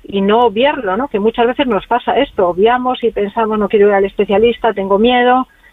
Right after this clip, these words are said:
Lo que hay que hacer es ir cuanto antes, como decía, diagnosticar cuanto antes. Y, y bueno, pues hay muy buenas noticias. Hoy en día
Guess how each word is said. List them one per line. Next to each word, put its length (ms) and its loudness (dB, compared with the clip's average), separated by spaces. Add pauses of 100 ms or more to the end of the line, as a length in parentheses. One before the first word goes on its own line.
(240)
Lo 120 2
que 80 0
hay 60 0
que 60 -2
hacer 220 0
es 180 2
ir 140 -4
cuanto 280 -2
antes, 280 0
como 220 -2
decía, 280 2
diagnosticar 680 0
cuanto 300 -2
antes. 340 0 (640)
Y, 560 2
y 80 2
bueno, 220 2
pues 200 2 (280)
hay 160 2
muy 180 4
buenas 300 -2
noticias. 460 -2
Hoy 120 2
en 160 2
día 380 4